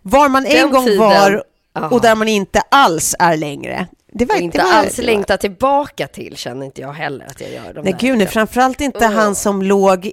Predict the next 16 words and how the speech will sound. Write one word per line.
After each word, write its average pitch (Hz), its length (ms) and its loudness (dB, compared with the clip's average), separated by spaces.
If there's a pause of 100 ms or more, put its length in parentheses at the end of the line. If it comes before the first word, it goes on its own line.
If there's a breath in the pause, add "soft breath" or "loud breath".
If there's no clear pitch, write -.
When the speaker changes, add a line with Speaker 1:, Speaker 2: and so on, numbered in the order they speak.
Speaker 1:
låg, 233 760 0 (100)
eh, 196 400 0 (120)
liksom 180 400 -4
i 233 280 -2
en 196 140 0
trappa 214 680 -2 (540 soft breath)
och 196 220 -2
så 196 100 -2
här 170 80 -2
gurglade 196 680 0
typ - 280 -8
och 156 80 -8
så - 100 -4
här, 160 60 -2
"Säg, 160 340 4
säg, 226 360 4